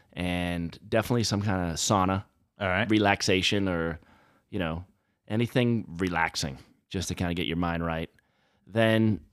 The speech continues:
Speaker 1: um, a nice lunch, just hanging out, whether it's, like, on the beach, chilling, uh, then go swimming in the ocean, and then, you know, kinda,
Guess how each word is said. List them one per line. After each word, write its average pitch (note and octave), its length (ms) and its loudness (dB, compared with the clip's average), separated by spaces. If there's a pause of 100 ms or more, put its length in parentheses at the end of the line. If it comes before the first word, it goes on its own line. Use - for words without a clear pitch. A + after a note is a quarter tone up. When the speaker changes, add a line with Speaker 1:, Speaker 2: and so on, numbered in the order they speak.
(100)
Speaker 1:
um, E2+ 520 -2
a E2 80 -8
nice F2+ 320 -2
lunch, F#2+ 480 -2 (220)
just - 180 -8
hanging F2 300 -2
out, F2 240 -2 (220)
whether E2+ 180 -4
it's, D#2 140 -4
like, D#2+ 140 -4
on F2+ 140 2
the F2 60 -2
beach, - 580 -6 (360)
chilling, F2+ 480 0 (540)
uh, E2 220 -6
then F#2 120 -4
go G2+ 180 0
swimming G2 420 2
in F2 80 2
the F2 140 0
ocean, F2+ 400 -2 (640)
and F#2 160 -6
then, G2 380 -2
you B2 80 -2
know, G#2+ 320 -2 (360)
kinda, B2 380 2